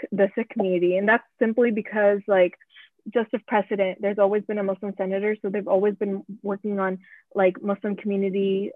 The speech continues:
um, like, projects, which I continued and I started and I knew what could be done. Well, while again, like, with the Sikh community, we had to have those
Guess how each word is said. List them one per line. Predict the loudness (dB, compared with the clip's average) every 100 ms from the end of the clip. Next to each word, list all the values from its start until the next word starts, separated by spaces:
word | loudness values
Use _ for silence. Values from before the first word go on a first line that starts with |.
| _
um, | -2 0 0 -2 -6 -14 _ _ _ _ _ _ _
like, | 0 0 0 -6
projects, | 2 2 2 -2 -4 -12 _ -20 _
which | -4 -2
I | 4 4 4 0 -4
continued | -10 -8 -6 -4 -2 -4
and | -4
I | -6 -6
started | -4 -2 -2 -4
and | -6
I | -6
knew | -4 -4 -4
what | -4 -6 -6
could | -8
be | -6
done. | -2 0 0 -4 -10 _ _
Well, | 2 4 4
while | 4 4 4
again, | 0 -4 -4
like, | -6 -8 -10 _ _
with | -12
the | -10 -10
Sikh | -12
community, | -12 -10 -8 -6
we | -6 -4
had | -2 -2
to | -2
have | 0 0
those | -2